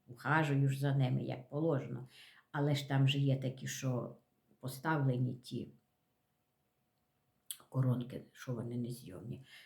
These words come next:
Так, пробачте, може, хтось зараз, е, обідає там, пробачте за такі подробиці, але це ж життя,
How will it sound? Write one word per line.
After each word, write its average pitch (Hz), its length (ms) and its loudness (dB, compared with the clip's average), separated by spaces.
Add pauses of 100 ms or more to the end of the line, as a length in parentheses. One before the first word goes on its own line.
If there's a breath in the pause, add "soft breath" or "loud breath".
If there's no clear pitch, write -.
(120)
Так, - 240 -6
пробачте, - 640 -2 (100)
може, 117 220 -4
хтось - 360 -12
зараз, 123 440 -4 (440 loud breath)
е, - 40 -8
обідає 135 680 0
там, - 280 -8
пробачте 113 560 -2
за 110 120 -8
такі 127 300 -10
подробиці, 120 800 -6
але 135 160 0
це - 180 -6
ж - 80 -12
життя, - 340 -12